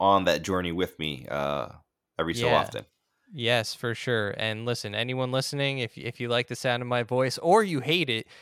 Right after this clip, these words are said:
Speaker 2: you should
Speaker 1: Yes.
Speaker 2: listen to my podcast, Comics and Chronic, where we, uh, smoke some green good stuff, and then we talk about comic books and comic book movies and nerdy stuff.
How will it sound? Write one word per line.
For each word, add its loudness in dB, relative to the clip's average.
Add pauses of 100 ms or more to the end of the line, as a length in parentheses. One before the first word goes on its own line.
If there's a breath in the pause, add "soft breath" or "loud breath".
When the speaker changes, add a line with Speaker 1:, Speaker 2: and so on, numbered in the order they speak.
(100)
Speaker 2:
you 0
should 6
Speaker 1:
Yes. 10
Speaker 2:
listen 0
to 6
my 6
podcast, 6
Comics 6
and -2
Chronic, 4
where 4 (260 loud breath)
we, 0
uh, 4 (260 soft breath)
smoke 0
some -2
green -2
good 0
stuff, 6
and 0
then 2
we -4
talk 4
about 4
comic 0
books -2
and -8
comic -4
book -8
movies -6
and -6
nerdy -2
stuff. 0